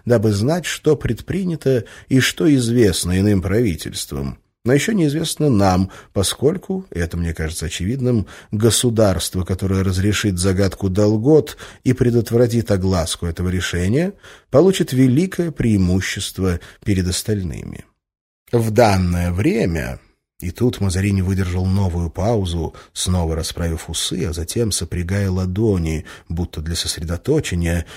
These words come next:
и в то же время для обращения за поддержкой к небесам.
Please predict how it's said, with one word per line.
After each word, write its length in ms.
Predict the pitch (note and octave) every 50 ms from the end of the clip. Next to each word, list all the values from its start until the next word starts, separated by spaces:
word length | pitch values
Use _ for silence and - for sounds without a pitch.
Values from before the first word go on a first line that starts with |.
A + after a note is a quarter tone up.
| - - -
и 80 | F2+
в 60 | F2
то 120 | - G#2 F#2
же 100 | F2+ F#2
время 300 | F2+ G2+ A#2 A2 G2 F#2+
для 200 | F2+ F#2+ F#2+ F#2+
обращения 600 | F2+ F#2 F#2+ E2+ - - - A#2 A2 G2+ F#2+ F#2
за 120 | F#2 F#2
поддержкой 600 | - G2 F#2 F2+ F2+ F#2+ F#2+ F2 - - - F2+
к 100 | - -
небесам. 800 | F#2+ F#2+ F#2 F#2+ F#2 - - - F#2 E2 D2+ C#2+ C#2 B1+ -